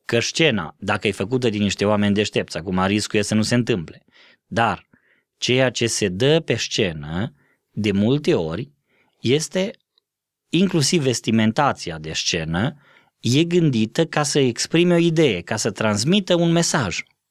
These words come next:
Dar asta nu înseamnă că dacă eu, ca actor, îl joc pe, nu știu, regele Lear pe scenă, eu în viața reală regele Lear.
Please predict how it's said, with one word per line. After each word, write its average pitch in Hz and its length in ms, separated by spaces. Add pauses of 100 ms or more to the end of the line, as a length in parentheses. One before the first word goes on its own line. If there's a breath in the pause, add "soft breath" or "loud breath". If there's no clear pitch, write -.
(120)
Dar 107 260
asta 117 300
nu 147 100
înseamnă 185 480
că 107 160
dacă 98 600 (200)
eu, 113 600 (380)
ca 104 220
actor, 98 640
îl 98 200
joc 113 400
pe, 92 600
nu 107 140
știu, 82 340
regele 110 440
Lear 113 260
pe - 160
scenă, 98 600 (260 soft breath)
eu 127 120
în 123 60
viața 127 300
reală 113 340
regele 98 440
Lear. 110 360